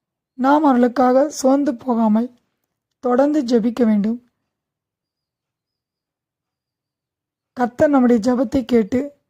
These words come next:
அவர்களை ரட்சிப்பார். ஏசாயா ஐம்பத்தி ஒன்பது ஒன்றிலே வாசிக்கிறோம், "இதோ ரட்சிக்கக்கூடாதபடிக்கு கர்த்தருடைய கை குறுகி போவும் இல்லை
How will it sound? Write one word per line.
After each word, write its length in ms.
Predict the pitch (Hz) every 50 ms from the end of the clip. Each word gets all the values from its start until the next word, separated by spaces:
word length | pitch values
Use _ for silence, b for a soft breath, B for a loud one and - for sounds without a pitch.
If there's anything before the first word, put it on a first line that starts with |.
| _ _ _ _ _ _ _ _ _ _ _ _ _ _ _ _ _ _ _ _
அவர்களை 480 | _ - 240 226 247 247 240 247 240 233
ரட்சிப்பார். 640 | 226 226 220 - - - 254 214 - 233 214 214 214 - _ _ _ _ _ _ _ _ _ _ _ _ _ _ _ _ _ _ _ _ _ _ _ _ _ _ _ _ _ _
ஏசாயா 380 | - 254 262 - - 285 269 254
ஐம்பத்தி 460 | 240 240 262 285 302 302 - - - 269
ஒன்பது 460 | 247 226 226 240 214 240 247 359 466
ஒன்றிலே 480 | - 254 240 240 247 240 262 247 254 247
வாசிக்கிறோம், 640 | 220 220 226 220 - - 220 - 240 214 214 220 - _ _ _ _ _ _ _ _ _ _ _ _ _ _
"இதோ 360 | - 262 269 262 302 320 311
ரட்சிக்கக்கூடாதபடிக்கு 1200 | 277 247 214 - - 320 294 330 285 - 262 247 247 240 240 220 233 220 214 - 247 233 226 247 - _ _ _ _ _ _ _ _ _ _ _ _ -
கர்த்தருடைய 420 | 254 240 - 330 330 311 320 311
கை 220 | - 285 247 240 240
குறுகி 300 | - 247 254 269 294 285
போவும் 360 | 247 - 247 233 240 247 226
இல்லை 360 | 220 214 214 214 220 220 _